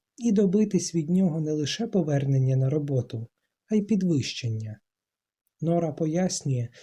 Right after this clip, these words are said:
що вона намагалася вмовити чоловіка, але Торвальд її не послухав. Крокстад повідомляє, що написав лист, у якому повідомляє про підробку, і кладе лист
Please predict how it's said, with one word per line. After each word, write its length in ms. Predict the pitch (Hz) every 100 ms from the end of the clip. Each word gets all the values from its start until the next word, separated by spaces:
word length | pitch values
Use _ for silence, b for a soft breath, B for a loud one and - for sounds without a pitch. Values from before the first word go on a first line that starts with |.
| B
що 280 | - - 190
вона 240 | 180 202 220
намагалася 840 | 196 180 156 202 196 - - 185
вмовити 680 | 165 156 190 196 156 139 135
чоловіка, 800 | - 143 151 156 196 196 131 113 b b _
але 220 | 170 165
Торвальд 640 | 160 185 190 190 185 175 -
її 320 | 160 165 165
не 140 | 160 156
послухав. 800 | 165 - - 160 135 - 107 107 _ _ _ _ _ _ _ _ _ _ _ _ _ _
Крокстад 680 | - 202 208 - 196 180 B B B
повідомляє, 640 | - 160 170 208 247 240
що 200 | 214 -
написав 500 | 165 156 147 - 156
лист, 480 | 156 180 214 - - b b b
у 60 | 156
якому 480 | 147 151 233 220 202
повідомляє 720 | 180 175 180 185 220 220 202
про 200 | 196 185
підробку, 840 | - 175 185 165 127 - - 110 - _ _ _
і 80 | 147
кладе 420 | 139 151 147 143
лист 500 | 131 147 190 196 -